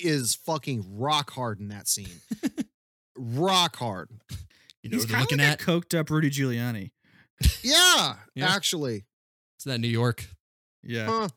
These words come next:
Speaker 2: Same age.
Speaker 1: Well, thank God he had the facelift.
Speaker 2: Yeah.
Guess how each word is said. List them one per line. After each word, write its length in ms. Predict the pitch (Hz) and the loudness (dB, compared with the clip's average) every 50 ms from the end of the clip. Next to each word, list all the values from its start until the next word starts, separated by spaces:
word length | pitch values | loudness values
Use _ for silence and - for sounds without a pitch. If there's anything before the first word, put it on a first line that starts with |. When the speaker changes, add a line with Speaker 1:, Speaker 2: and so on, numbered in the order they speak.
| _ | _
Speaker 2:
Same 320 | - - - 131 117 110 107 | -10 -6 -2 0 2 2 2
age. 260 | 110 110 110 - - - _ _ _ _ _ - - - - - - | 2 2 0 -2 -6 -8 _ _ _ _ _ -20 -20 -20 -20 -20 -20
Speaker 1:
Well, 80 | - 107 | -14 -8
thank 220 | - 175 185 156 | -4 -4 -4 -2
God 220 | - 165 160 170 165 | -2 0 0 0 0
he 80 | 160 | 0
had 100 | 156 139 | -2 -2
the 60 | - 117 | -4 -6
facelift. 560 | - 156 156 156 - - 110 104 104 - - - _ _ _ _ _ _ _ _ _ _ _ _ _ - - - - _ _ | -4 -4 -2 -2 -2 -4 -6 -8 -8 -10 -16 -20 _ _ _ _ _ _ _ _ _ _ _ _ _ -10 -10 -10 -10 _ _
Speaker 2:
Yeah. 280 | - 120 113 113 117 | -4 -2 0 0 0